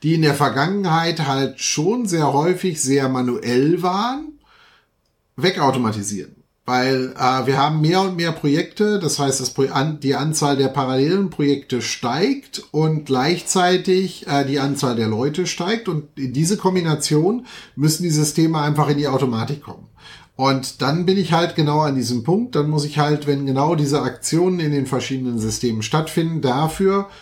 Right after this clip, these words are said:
sorgen, dass die Kerndaten jetzt an die richtige Stelle kommen und auch an das verantwortliche System kommt, damit dieses verantwortliche System ab jetzt den Prozess entsprechend steuern kann. Zum Beispiel haben wir darüber gesprochen,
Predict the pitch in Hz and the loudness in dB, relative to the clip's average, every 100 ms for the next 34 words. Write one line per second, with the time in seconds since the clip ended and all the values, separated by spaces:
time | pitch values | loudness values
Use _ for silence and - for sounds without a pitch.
0 | - - 113 110 127 139 165 165 226 311 | -20 -8 -4 0 2 2 2 2 0 0
1 | 294 - - _ - 135 160 - 151 143 | -8 -12 -20 _ 0 2 2 -2 -6 0
2 | 156 165 165 160 156 160 143 143 143 139 | 0 0 2 2 0 0 2 2 0 0
3 | 131 127 127 127 - 101 78 - - _ | 0 0 -2 -6 -4 -8 -10 -20 -20 _
4 | _ _ 123 123 123 127 - - _ _ | _ _ -2 -2 -2 -6 -8 -12 _ _
5 | _ - 135 131 127 123 - 139 151 131 | _ -2 2 2 2 -2 2 2 4 2
6 | 123 113 113 104 107 - 123 123 151 170 | 0 -2 -4 -4 -4 0 0 0 -2 0
7 | 139 131 - 139 147 143 - 135 151 151 | 0 0 0 -2 0 0 0 0 2 0
8 | 147 139 131 123 - 139 135 113 131 127 | 2 0 0 -2 0 0 0 -2 -2 -2
9 | - 123 110 110 113 104 95 95 - - | -2 -4 -4 -4 -2 -4 -8 -14 -18 -20
10 | - - - - - - - 110 123 113 | -16 -16 -14 -20 -20 -20 -18 -8 -4 0
11 | 127 151 - 160 139 135 120 113 107 101 | 2 2 2 2 4 2 2 0 -2 -4
12 | - 202 196 | 0 2 2